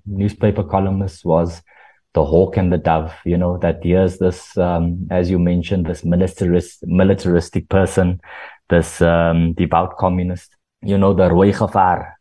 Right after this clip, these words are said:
Um, he was the epitome of it. So,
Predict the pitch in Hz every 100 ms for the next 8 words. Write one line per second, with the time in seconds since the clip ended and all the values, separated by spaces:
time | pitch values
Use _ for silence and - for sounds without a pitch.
0 | _ - 90 92 92 92 90 87 92 101
1 | 95 95 92 - - 127 104 87 80 90
2 | _ _ _ _ _ - 98 98 98 98
3 | 101 -